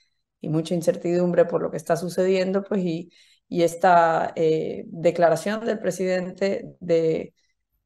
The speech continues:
que demuestra una determinación de hacer un uso más enérgico, por así decirlo, de la fuerza legítima del Estado para proteger, eh, a las personas y sus propiedades, pues ha sido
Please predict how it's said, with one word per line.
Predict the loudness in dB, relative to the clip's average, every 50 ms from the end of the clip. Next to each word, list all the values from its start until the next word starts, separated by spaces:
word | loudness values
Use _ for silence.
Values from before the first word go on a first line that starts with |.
| _ _ _ _ _
que | 4 6
demuestra | 6 6 6 2 0 0 2 4 6 6
una | 6 6 2
determinación | 2 2 0 0 -2 -2 -4 -4 -6 -4 -4 -4 -2 -2 -2
de | -2 -2
hacer | -2 -2 0 0 0 0
un | 0 -4 -8 -12 -14 -16 -16 -16 -16 -14 -14 -14 -14 -16 _
uso | -8 -8 -6 -2 0 2 2
más | 2 2 2 0 0 -2 -8 -12 -8
enérgico, | -4 0 2 2 2 2 0 0 0
por | 0 -2
así | -2 -2 -4 -4
decirlo, | -4 -2 -2 -2 0 2
de | 0 2
la | 0 -2 -2
fuerza | 0 0 0 0 0 -2 -2
legítima | -2 -2 -4 -4 -6 -6 -6 -4
del | -4 -4
Estado | -4 -4 0 4 4 4 4 2
para | 0 -2 -2 -4
proteger, | -6 -12 -8 -4 0 2 2 2 0 -2 _ _ _ _ _ _ -20 _ _ _ _ _ _ _ -8
eh, | -2 0 2 2 2 2 0
a | -2 0
las | 0 0 -2 -4
personas | -10 -10 -8 -6 -4 -2 -2 -2
y | -2 -2
sus | -2 -4
propiedades, | -2 -2 0 4 6 6 8 8 6 4 2 0
pues | -2 2 4
ha | 4 2
sido | 2 2 2 4 4 4 2 0